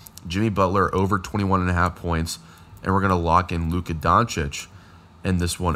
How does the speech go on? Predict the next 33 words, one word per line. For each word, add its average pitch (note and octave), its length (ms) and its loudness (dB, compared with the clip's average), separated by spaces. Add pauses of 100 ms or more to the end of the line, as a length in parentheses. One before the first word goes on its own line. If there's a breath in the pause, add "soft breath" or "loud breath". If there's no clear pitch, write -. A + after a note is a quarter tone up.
(140)
over G2 280 2
twenty-four F2 520 -2
and D#2 80 0
a - 20 -2
half. F2 500 2
I F#2+ 120 -2
think F2 280 -4
Luka's F#2 240 -2
gonna E2 200 -2
struggle F#2 340 -2
tonight F#2 200 -2
against F#2 220 -4
Jimmy F2+ 140 -2
Butler, F2+ 240 2
but E2+ 80 0
I E2+ 40 2
think F2+ 100 0
he F2 80 -4
gets F2 160 -6
enough F2 220 -2
to E2+ 100 -10
go D#2+ 140 -2
over E2+ 280 -4
twenty-four E2 460 -4
points E2+ 400 -4 (460 loud breath)
to F#2+ 100 -2
barely F2+ 340 2
hit F#2 160 -2
the E2 140 -4
over E2 240 0
in E2+ 60 0
this E2+ 180 -2
one. F2 260 0